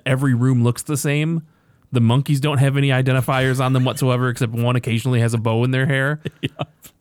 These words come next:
Speaker 1: Uh, you just have to talk to him and find out what item it is and hope to God you have it in hand,
Speaker 2: Mm-hmm.
Speaker 1: and you can go through and get to where you need to go. And that's where you start finding some of the things like, "Ah, I want a protractor," or, "I need a ruler."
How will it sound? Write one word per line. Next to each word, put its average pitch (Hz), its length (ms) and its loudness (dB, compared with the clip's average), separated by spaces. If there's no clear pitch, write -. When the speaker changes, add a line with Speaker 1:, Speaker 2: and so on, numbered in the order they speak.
Speaker 1:
Uh, 135 380 0
you 139 240 -2
just 139 160 0
have 139 100 2
to 135 80 -2
talk 127 220 0
to 131 60 0
him 127 100 2
and 110 80 -2
find 123 200 -2
out 107 80 -4
what 117 140 0
item 110 320 2
it 110 80 2
is 107 300 0
and 117 120 -4
hope 127 300 -4
to 135 120 -2
God 120 300 -2
you 120 80 -2
have 117 220 -2
it 120 80 -2
in 117 80 -2
hand, 107 420 -2
Speaker 2:
Mm-hmm. 220 360 0
Speaker 1:
and 127 140 0
you 127 80 0
can 120 140 -4
go 117 180 0
through 113 240 0
and 110 120 0
get 107 140 -4
to 117 60 -2
where 107 120 -2
you 104 100 -2
need 104 160 -6
to 110 80 -6
go. 107 280 -2
And 113 80 0
that's 139 180 -2
where 135 120 0
you 120 160 2
start 113 240 -4
finding 110 280 0
some 113 120 -2
of 110 40 0
the 104 80 -2
things 110 160 0
like, 110 140 0
"Ah, 190 340 0
I - 20 0
want 202 180 0
a 190 40 -2
protractor," 127 580 -2
or, 127 60 -2
"I 170 60 -2
need 170 120 0
a 160 60 0
ruler." 127 500 0